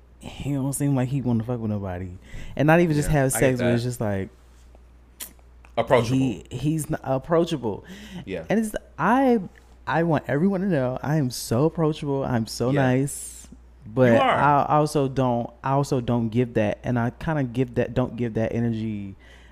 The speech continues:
Speaker 1: as a defense mechanism. It's just, like, second nature now. It's like, "Don't
Speaker 2: Mm-hmm.
Speaker 1: fuck with me. Don't talk to me. We ain't got nothing to
Speaker 2: <laughs>
Speaker 1: talk about. Bitch,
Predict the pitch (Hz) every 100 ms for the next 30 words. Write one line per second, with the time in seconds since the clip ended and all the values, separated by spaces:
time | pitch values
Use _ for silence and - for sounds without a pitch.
0 | - 107 98 95 - 160 156 127 104 98
1 | 98 90 90 92 - 110 95 104 92 -
2 | - 107 - - 104 110 87 - 82 87
3 | 92 87 85 - - - - 110 - 117
4 | 131 - 143 156 135 123 120 110 113 123
5 | 135 131 139 123 120 113 110 107 104 110
6 | 104 120 117 104 101 95 - - - -
7 | - - - - 104 104 101 -